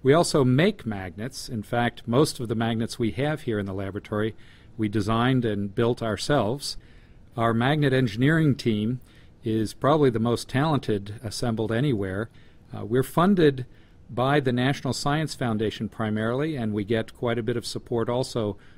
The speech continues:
from the state of Florida and from the United States Department of Energy.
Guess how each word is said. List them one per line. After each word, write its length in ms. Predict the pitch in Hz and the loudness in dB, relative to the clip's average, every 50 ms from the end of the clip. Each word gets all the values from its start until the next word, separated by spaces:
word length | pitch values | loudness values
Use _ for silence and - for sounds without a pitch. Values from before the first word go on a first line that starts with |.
| - | -20
from 220 | - - 120 107 104 | -12 -6 -4 -2 -2
the 80 | 101 | -4
state 280 | - - - 120 113 110 | -4 -4 -2 0 0 0
of 80 | 104 | -2
Florida 520 | - - - 131 139 147 151 156 156 147 135 - - - - - - - | -4 -4 -2 0 2 2 2 2 0 0 -2 -6 -14 -20 -20 -20 -12 -8
and 240 | 117 110 110 110 101 | -4 -4 -2 -4 -4
from 220 | - - 113 110 | -4 -4 -2 -2
the 80 | 107 113 | 0 0
United 420 | 110 107 107 107 107 110 110 101 | -2 -2 0 0 0 -2 -2 -4
States 400 | - - - 110 104 101 - - | -4 -4 -2 -2 -2 -2 -4 -6
Department 460 | - 104 - - 107 104 101 104 101 | -12 -12 -8 -6 -4 -4 -4 -4 -6
of 80 | 95 98 | -6 -4
Energy. 540 | 113 123 123 113 92 - 98 92 90 90 | -2 -2 -2 -2 -4 -4 -8 -12 -12 -12